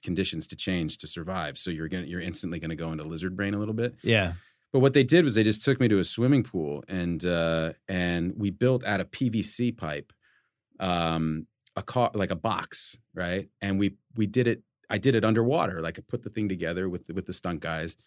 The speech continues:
Speaker 1: and then we would practice going down and swimming into it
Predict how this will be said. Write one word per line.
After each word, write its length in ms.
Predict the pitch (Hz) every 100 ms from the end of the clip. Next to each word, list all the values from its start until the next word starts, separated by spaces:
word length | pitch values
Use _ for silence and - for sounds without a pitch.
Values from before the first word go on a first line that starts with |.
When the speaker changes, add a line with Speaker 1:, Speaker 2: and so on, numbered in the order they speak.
| _ _ _
Speaker 1:
and 160 | 95 104
then 240 | 113 110
we 120 | 110
would 260 | 101 104 107
practice 500 | - 123 123 113 101
going 320 | - 107 101
down 240 | 101 98 92
and 100 | 78
swimming 320 | - 107 107
into 260 | 92 85 85
it 160 | 87